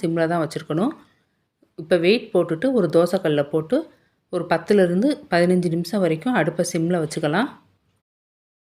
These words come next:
அதுக்கப்புறமா குக்கரை இறக்கிட்டு, ஒரு கால் மணி நேரம் கழிச்சு தான் நம்ம ஓப்பன் பண்ணணும்.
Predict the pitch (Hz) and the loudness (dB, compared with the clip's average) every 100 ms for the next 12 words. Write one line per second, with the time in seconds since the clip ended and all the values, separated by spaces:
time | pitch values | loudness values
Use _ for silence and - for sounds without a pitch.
0 | _ 180 185 196 196 196 202 339 - 190 | _ -4 -2 -2 0 2 2 0 -2 0
1 | 240 226 180 165 202 - 196 - 311 320 | 2 4 6 4 2 4 2 6 2 4
2 | 175 175 170 202 196 185 220 240 175 180 | 0 2 2 4 2 2 2 2 2 2
3 | 180 190 262 269 175 165 165 156 170 180 | 0 0 2 2 2 2 2 2 2 2
4 | 196 170 156 151 208 | 0 0 0 0 0